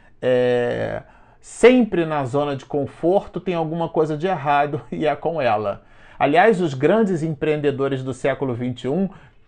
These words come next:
pos-, produzem frases nessa direção, a-, exortações nessa direção. Se você, durante a sua vida profissional,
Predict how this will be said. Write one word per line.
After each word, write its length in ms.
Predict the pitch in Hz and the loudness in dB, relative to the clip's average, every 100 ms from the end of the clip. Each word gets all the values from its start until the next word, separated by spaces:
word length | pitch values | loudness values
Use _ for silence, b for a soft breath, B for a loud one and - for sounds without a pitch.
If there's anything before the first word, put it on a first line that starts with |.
| - - | -14 0
pos-, 360 | 190 185 - - | 2 2 -2 -12
produzem 640 | - 202 156 214 226 208 | 2 2 4 0 2 0
frases 680 | - 185 185 175 135 127 117 | 2 4 6 4 2 -4 -4
nessa 540 | 123 143 180 - 156 | -4 0 -2 0 -4
direção, 720 | 131 135 131 117 - 123 117 113 | -2 -2 -2 -4 -4 -4 -2 -4
a-, 120 | 120 | -2
exortações 840 | 135 123 147 - 139 - 151 151 - B B | -2 -2 -4 0 -2 0 -4 -6 -12 B B
nessa 400 | 147 185 190 180 | -2 -2 -2 -4
direção. 800 | 143 151 151 127 - 120 107 123 b b b b | -4 -2 -2 -6 -2 -2 -2 -10 b b b b
Se 220 | - 220 | -4 -2
você, 440 | 202 240 220 269 | 4 2 2 -2
durante 840 | 269 240 226 220 285 285 - 254 240 | 0 4 4 4 0 -4 -4 -4 -2
a 100 | - | -2
sua 340 | 185 - 196 180 | -2 -2 2 2
vida 340 | 127 208 208 | 2 -2 -2
profissional, 960 | 214 196 185 - - 160 139 123 110 - | -2 -2 -4 -4 -4 -2 -2 -2 -2 -6